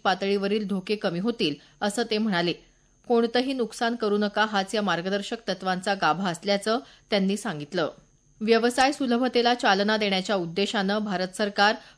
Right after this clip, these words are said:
कर निर्बंध कमी करणं आणि नियमांचा भार कमी करणं यासारखे उपाय योजत असल्याचं केंद्रीय वाणिज्य आणि उद्योग मंत्री पियुष गोयल यांनी सांगितलं. त्यांनी काल न्यूझीलंडमध्ये भारतीय समुदायाला संबोधित करताना ही माहिती दिली.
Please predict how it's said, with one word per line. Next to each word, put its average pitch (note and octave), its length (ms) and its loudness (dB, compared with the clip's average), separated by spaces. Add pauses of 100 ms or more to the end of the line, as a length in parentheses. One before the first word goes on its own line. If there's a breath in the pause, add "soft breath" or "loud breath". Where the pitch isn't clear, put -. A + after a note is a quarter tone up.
(120 loud breath)
कर A#3+ 200 4
निर्बंध G#3+ 460 2
कमी G3+ 320 0
करणं G#3 500 0
आणि G3+ 200 2
नियमांचा G#3 540 0
भार G3+ 260 0
कमी F3+ 260 -4
करणं G3+ 360 0 (280 loud breath)
यासारखे A#3 480 2
उपाय G#3+ 340 2
योजत G3 320 -2
असल्याचं F3+ 540 -2 (360 loud breath)
केंद्रीय A#3+ 380 4
वाणिज्य G#3 400 0
आणि A#3+ 120 2
उद्योग G3+ 340 0
मंत्री G#3+ 280 -2
पियुष G3+ 400 -4
गोयल F#3+ 340 0
यांनी F3+ 260 -2
सांगितलं. E3+ 480 -4 (580 soft breath)
त्यांनी A3+ 220 2
काल B3 220 4
न्यूझीलंडमध्ये A#3 760 2
भारतीय G#3+ 460 -2
समुदायाला F#3+ 640 0
संबोधित F3+ 500 -6
करताना F#3 480 0
ही G3+ 140 -4
माहिती F3+ 360 -4
दिली. F#3 220 -2